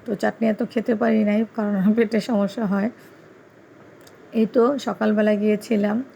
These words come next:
বৃষ্টি ছিল, গাড়ির ভিতর থেকে একটু একটু করে ভিডিও করেছি। ভিডিও ক্লিপসগুলি এবার সুন্দর হয় নাই, তারপরও আমি ভিডিও ক্লিপসগুলি আপনাদের সাথে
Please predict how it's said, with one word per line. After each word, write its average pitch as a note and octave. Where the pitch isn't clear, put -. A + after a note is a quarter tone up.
বৃষ্টি A#3
ছিল, G#3+
গাড়ির G#3
ভিতর G#3
থেকে G3+
একটু C4
একটু B3
করে A3+
ভিডিও G#3+
করেছি। G#3+
ভিডিও C4
ক্লিপসগুলি A3+
এবার G#3+
সুন্দর A3+
হয় F#3+
নাই, G3+
তারপরও C4+
আমি A#3+
ভিডিও A3
ক্লিপসগুলি A3
আপনাদের G#3+
সাথে G#3+